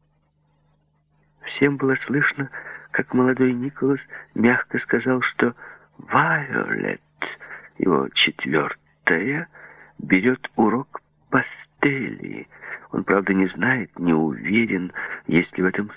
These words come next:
смысл. «До свидания, тетечка», сказала Джун, «мне пора идти». И, поцеловав теток,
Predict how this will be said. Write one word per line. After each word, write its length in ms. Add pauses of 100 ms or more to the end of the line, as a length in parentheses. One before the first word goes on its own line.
(140)
смысл. 680 (1500)
«До 100 (120)
свидания, 440 (300)
тетечка», 920 (880)
сказала 480
Джун, 380 (340)
«мне 220
пора 280
идти». 420 (680)
И, 120
поцеловав 600 (220)
теток, 500